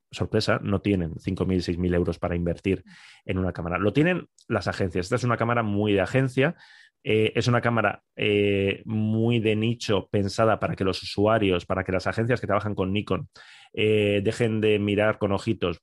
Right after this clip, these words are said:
a Sony y a Canon, que es algo que evidentemente estaba pasando. Eh, y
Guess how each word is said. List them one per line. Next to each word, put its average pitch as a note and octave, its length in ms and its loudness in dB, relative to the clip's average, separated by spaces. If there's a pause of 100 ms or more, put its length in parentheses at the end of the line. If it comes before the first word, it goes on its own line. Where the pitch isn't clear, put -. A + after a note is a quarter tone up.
a E2+ 140 -6
Sony G2 220 -2
y F#2+ 100 0
a F2+ 80 0
Canon, A#2+ 300 -2
que - 80 -6
es F2+ 60 -8
algo F2 160 0
que F2 100 -2
evidentemente F2+ 440 -2
estaba F2+ 240 -2
pasando. A#2+ 460 0 (420)
Eh, G#2+ 540 2
y - 260 -4